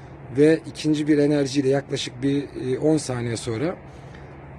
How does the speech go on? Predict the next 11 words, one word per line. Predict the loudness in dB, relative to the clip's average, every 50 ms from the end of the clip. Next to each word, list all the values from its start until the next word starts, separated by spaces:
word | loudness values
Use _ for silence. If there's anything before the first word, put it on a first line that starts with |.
| -12 -4 2
cam | 4 6 6 6 4 2
tavanımız, | 0 0 2 2 2 2 2 0 0 -2
sunroofumuz | -2 -2 0 2 2 2 2 2 0 -2 -2 0 2 2
da, | 2
evet, | 2 0 -4 -6 0
gördüğünüz | 2 4 4 4 4 4 4 4 2 0
gibi | -4 -6 -6
şu | -6 -4 -4 -4
an | -4 -6
sunroofumuz | -4 -2 0 0 0 0 -2 -4 -6 -8 -6 -2
açıldı | 0 0 2 4 2 4 4 2 0